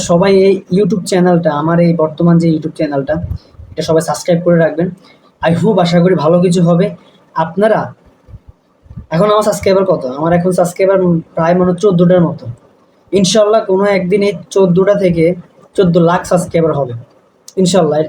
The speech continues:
এটা আমি বিশ্বাস করি, যদি আপনারা চান আর কি। আর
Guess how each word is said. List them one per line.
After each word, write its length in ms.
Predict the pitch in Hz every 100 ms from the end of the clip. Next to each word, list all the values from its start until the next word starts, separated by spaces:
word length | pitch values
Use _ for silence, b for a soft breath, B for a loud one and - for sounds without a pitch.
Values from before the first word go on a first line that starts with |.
| 196
এটা 120 | 220 202
আমি 120 | 233 262 160
বিশ্বাস 220 | 170 247 -
করি, 140 | 160 131 120 b b b -
যদি 140 | 170 175
আপনারা 260 | 170 190 202 196
চান 140 | 160 151
আর 60 | 127
কি। 80 | - 117 _ b b -
আর 260 | 143 147